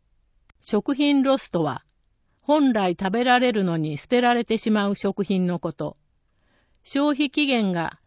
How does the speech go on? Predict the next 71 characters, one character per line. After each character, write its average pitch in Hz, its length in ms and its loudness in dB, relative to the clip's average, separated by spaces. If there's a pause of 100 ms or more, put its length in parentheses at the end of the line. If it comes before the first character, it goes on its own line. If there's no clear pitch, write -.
(120)
過 233 80 -2
ぎ 190 140 -4
て - 300 -10 (140)
捨 - 80 -20
て 294 120 0
て 294 140 -2
し 277 140 0
ま 262 220 4
う 254 60 -2
こ 247 140 0
と 220 140 0
や、 151 280 -2 (640)
料 277 300 2
理 214 100 2
を 175 160 2
作 - 240 -4
り 277 120 2
す 294 140 -4
ぎ 233 160 0
て 156 240 -4
食 202 140 -4
べ 269 120 2
残 277 260 0
し 269 140 -4
が 262 120 2
出 277 140 -2
て 208 120 -2
し 185 140 -2
ま 196 180 0
う 196 60 -2
こ 185 140 -4
と 180 160 0
は 151 180 -2 (100)
も 185 120 -2
っ 180 60 -6 (120)
た 262 160 0
い 262 60 2
な 269 160 2
い 208 80 -2
こ 165 140 -2
と 170 140 -2
で、 143 240 -6 (480)
環 262 300 2
境 277 240 0
に 262 160 4
も 170 260 -4 (280)
影 269 220 2
響 262 380 2
を - 140 -4
与 247 300 2
え 220 40 -2
て 175 120 -4
し 160 160 -4
ま 165 160 -2
う 160 100 -2
ん 143 140 -4
だ。 135 180 -14 (1300)
四、 208 360 -2 (600)
買 277 240 2
い 285 40 2
物 269 360 4
を 269 40 2
す 269 140 -2
る 269 100 0
と 262 140 0
き 208 100 -2
の 160 140 0
ポ 156 180 -4
イ 160 120 0
ン 165 100 -4
ト。 - 280 -8